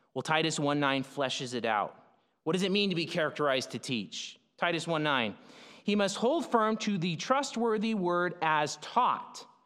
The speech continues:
apostolic sound doctrine, as the word teaches it,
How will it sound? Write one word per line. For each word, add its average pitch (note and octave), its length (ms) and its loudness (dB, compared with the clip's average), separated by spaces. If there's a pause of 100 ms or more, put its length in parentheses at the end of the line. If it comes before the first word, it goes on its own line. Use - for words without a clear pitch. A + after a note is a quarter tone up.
(760)
apostolic F#3 760 0
sound E3 640 0
doctrine, B2 640 -2 (960)
as D3 160 0
the D#3+ 80 0
word D#3+ 380 2
teaches A#2+ 420 -4
it, F2+ 320 -8